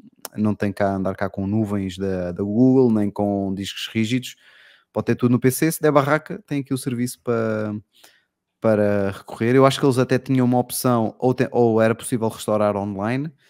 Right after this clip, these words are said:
com o próprio Windows ou com o próprio Mac, ou então até enviavam uma pen com as coisas, enfim, acho que tinham aí qual-,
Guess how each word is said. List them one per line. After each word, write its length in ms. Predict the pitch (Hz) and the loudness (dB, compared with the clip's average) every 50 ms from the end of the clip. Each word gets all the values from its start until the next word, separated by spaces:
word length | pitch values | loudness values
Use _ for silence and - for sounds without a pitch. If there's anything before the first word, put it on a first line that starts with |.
| _ _ _ _ _ _ _ _ _ _ | _ _ _ _ _ _ _ _ _ _
com 220 | - - 110 104 98 | -6 -4 -4 -2 -4
o 60 | 95 | -6
próprio 360 | - 104 101 95 - 107 98 101 | -4 -6 -6 -4 -4 -4 -4 -2
Windows 240 | 110 110 107 98 | -2 -2 -4 -4
ou 80 | 95 101 | -6 -6
com 100 | 98 104 | -8 -8
o 20 | |
próprio 320 | - - - 95 - - 95 | -8 -8 -10 -10 -8 -10 -10
Mac, 420 | 95 98 113 127 135 135 - - - - | -4 -2 0 0 -2 -2 -6 -20 -10 -2
ou 220 | 120 127 143 139 | 0 2 2 2
então 200 | 123 120 135 135 | 0 0 -2 -4
até 160 | 135 135 - | -4 -2 -2
enviavam 540 | 131 127 107 107 110 113 117 113 117 123 123 120 | -2 -2 -2 0 0 0 0 0 0 -2 -2 -2
uma 200 | 120 113 107 104 | -2 -2 -4 -6
pen 340 | - - 104 110 113 110 | -4 -4 -2 -2 -2 -4
com 140 | 110 110 - | -6 -8 -12
as 80 | 107 - | -18 -16
coisas, 420 | _ - 104 104 107 98 98 92 | _ -6 -6 -4 -4 -6 -6 -8
enfim, 240 | 98 95 - - 104 | -10 -10 -12 -12 -14
acho 140 | 104 - - | -14 -14 -12
que 60 | - | -10
tinham 180 | - 139 135 131 | -10 -8 -6 -6
aí 120 | 127 123 | -6 -6
qual-, 340 | 123 - 110 110 110 - - | -6 -6 -8 -8 -8 -10 -14